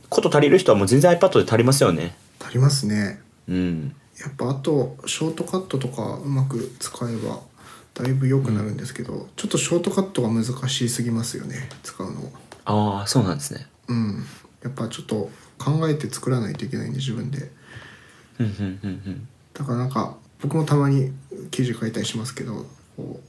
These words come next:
Speaker 2: う、そう、ちまちま無理やり作ってる人のやつから共有してもらって、インストールして使うのがいいのかもしれないですけどね。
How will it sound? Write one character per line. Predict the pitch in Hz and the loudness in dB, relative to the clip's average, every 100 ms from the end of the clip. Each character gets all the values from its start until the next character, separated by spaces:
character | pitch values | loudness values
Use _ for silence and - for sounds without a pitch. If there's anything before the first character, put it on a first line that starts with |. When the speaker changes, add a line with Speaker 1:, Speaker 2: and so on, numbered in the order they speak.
| - | -20
Speaker 2:
う、 | - | -12
そ | 120 | -8
う、 | |
ち | 107 143 | 0 2
ま | 135 | 4
ち | 110 | 2
ま | 104 - - - - _ - - | -2 -4 -10 -18 -20 _ -10 -2
無 | 123 | 2
理 | |
や | 123 | 2
り | 113 | 0
作 | - - | -2 -4
っ | |
て | - 117 | -2 -2
る | 107 | -2
人 | - 120 | -4 -6
の | 104 95 - - - - | -4 -6 -12 -20 -20 -10
や | 120 | -8
つ | - | -8
か | - | -8
ら | 113 143 - | -8 -8 -8
共 | - 117 | -4 -4
有 | 110 | -4
し | - | -2
て | 110 | 0
も | 110 | 0
ら | |
っ | |
て、 | 107 - 120 - - - - - - _ 117 | -2 0 0 0 -4 -14 -16 -18 -20 _ -6
イ | |
ン | 110 | -4
ス | - | -2
ト | |
ー | 98 | -4
ル | |
し | - | -4
て | 92 | -8
使 | - 110 | -6 -6
う | |
の | 101 | -4
が | 87 | -6
い | - | -8
い | |
の | - | -8
か | - | -10
も | - | -8
し | - - | -8 -8
れ | |
な | - | -14
い | |
で | - | -14
す | - | -14
け | - | -14
ど | - | -12
ね。 | 123 | -10